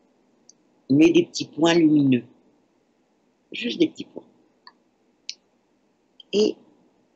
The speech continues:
si on a plus d'amour universel, si on est plus dans l'écoute, si on est moins dans le jugement, si on fait des choses pour aimer, sans forcément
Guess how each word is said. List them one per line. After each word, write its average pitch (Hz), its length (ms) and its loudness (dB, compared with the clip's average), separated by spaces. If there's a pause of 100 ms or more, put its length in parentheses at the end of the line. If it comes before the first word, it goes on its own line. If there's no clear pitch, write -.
si - 680 -6
on 151 140 0
a 135 80 0
plus 175 400 0
d'amour 156 340 -2
universel, 139 760 -6 (480)
si - 540 0
on 156 180 2
est 147 240 0
plus 151 280 0
dans 151 120 0
l'écoute, - 720 -6 (540)
si - 320 -6
on 131 120 0
est 135 80 2
moins 139 280 2
dans 151 160 -2
le 151 60 -4
jugement, 131 600 -12 (920)
si - 880 -4
on 147 160 -2 (340)
fait 214 200 0
des 160 220 2
choses 143 840 -2
pour 117 180 -12
aimer, 127 460 2 (500)
sans 151 380 -4
forcément 135 1040 -4